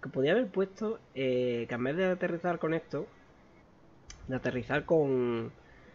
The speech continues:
con monopropelante, porque mismo es muy chiquitillo, la gravedad es muy pequeña y, eh, nos permite usar el monopropelante para aterrizar,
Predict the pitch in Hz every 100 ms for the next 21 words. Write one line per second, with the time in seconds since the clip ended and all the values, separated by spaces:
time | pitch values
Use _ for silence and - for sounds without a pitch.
0 | - - - 139 131 131 123 123 117 139
1 | 247 190 120 113 117 - 123 165 202 202
2 | 175 175 170 180 175 190 175 127 120 120
3 | 139 160 170 175 165 170 143 151 - -
4 | - - - - - - - - - -
5 | - - - - 170 190 160 139 131 127
6 | 123 127 190 175 165 160 160 175 - -
7 | - - - - - - - - - -
8 | - - - - - - - - - -
9 | 143 - 143 143 143 143 156 151 131 135
10 | 131 135 139 123 113 113 110 - -